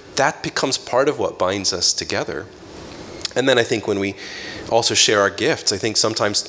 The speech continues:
to be vulnerable is also to share our hopes and dreams and our gifts. Um, we re-, we begin to recognize, like, that tremendous diversity that speaks to,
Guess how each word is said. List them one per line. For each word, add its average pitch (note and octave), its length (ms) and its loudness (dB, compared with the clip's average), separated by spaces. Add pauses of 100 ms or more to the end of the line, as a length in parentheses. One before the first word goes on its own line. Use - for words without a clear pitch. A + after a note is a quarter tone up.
(120)
to - 140 0
be B2+ 120 -2
vulnerable A#2 460 2
is G2 100 0
also G2+ 260 0
to F#2 80 -2
share - 280 2
our F2+ 120 2
hopes F2+ 300 -4
and E2+ 100 -4
dreams E2+ 360 -2
and D#2 100 -4
our D#2+ 60 -8
gifts. - 560 -4 (1000)
Um, F#2 260 2 (400)
we A#2+ 120 0
re-, A2 260 4
we B2+ 100 2
begin A#2 300 0
to G2+ 80 4
recognize, G#2 840 0
like, G2 200 -4
that - 260 -2
tremendous G#2+ 480 0
diversity F#2+ 840 -2
that F#2 220 -6
speaks - 560 0
to, F#2 460 -4